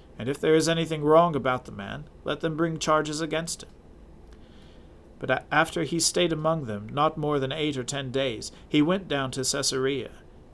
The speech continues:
and the next day he took his seat on the tribunal and ordered Paul to be brought. When he had arrived, the Jews who had come down from Jerusalem stood around him,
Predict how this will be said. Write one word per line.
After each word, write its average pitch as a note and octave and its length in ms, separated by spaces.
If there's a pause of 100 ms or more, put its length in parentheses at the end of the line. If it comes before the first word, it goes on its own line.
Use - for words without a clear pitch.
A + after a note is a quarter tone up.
(140)
and B2+ 80
the C3 60
next D#3 280
day C#3+ 320
he A#2+ 180
took F3+ 240
his D#3 160
seat C3+ 480
on C3 100
the C#3 80
tribunal C3+ 720
and B2+ 140
ordered E3+ 380
Paul D3+ 260
to A2 120
be A#2+ 120
brought. A#2+ 460 (1400)
When C#3+ 180
he D3+ 140
had D3 120
arrived, C3 600 (260)
the C3+ 100
Jews C3+ 520
who B2 80
had B2 120
come C3 200
down C3 200
from C3 180
Jerusalem C3 580
stood D3 280
around C#3+ 400
him, G2 300